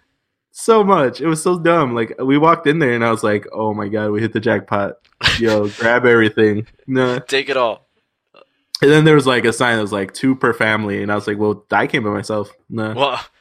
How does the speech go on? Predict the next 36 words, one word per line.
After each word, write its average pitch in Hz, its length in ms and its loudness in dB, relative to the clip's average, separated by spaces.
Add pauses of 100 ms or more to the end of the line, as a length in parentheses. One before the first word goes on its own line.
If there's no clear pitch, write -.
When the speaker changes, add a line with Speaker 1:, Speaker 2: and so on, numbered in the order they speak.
(140)
Speaker 2:
I - 120 -4
don't 180 100 -6
know 104 120 -8
these 104 140 -12
people. 120 260 -6
Speaker 1:
<laughs> - 920 -8
Who 151 100 -2
are 135 160 2
you? 107 240 -6 (380)
Why 139 100 2
are - 20 4
you 156 80 4
calling 147 280 0
me 123 140 -2
uncle? 113 440 -6
No. 104 200 -8
Speaker 2:
<laughs> - 1200 -8
I've 143 460 -16
never, 147 260 -4 (920)
I'm - 100 -12
gonna 156 100 -2
need 170 160 -6
you 151 40 -8
to 143 60 -10
get 156 100 2
away 147 180 2
from 151 140 -10
me. 151 140 -10 (160)
No. 107 100 -10 (400)
Speaker 1:
<laughs> 156 680 -2 (300)
But 123 120 0
grab 123 220 0
two, 123 200 0
grab 104 220 0
two. 104 340 -8
No. 104 420 -8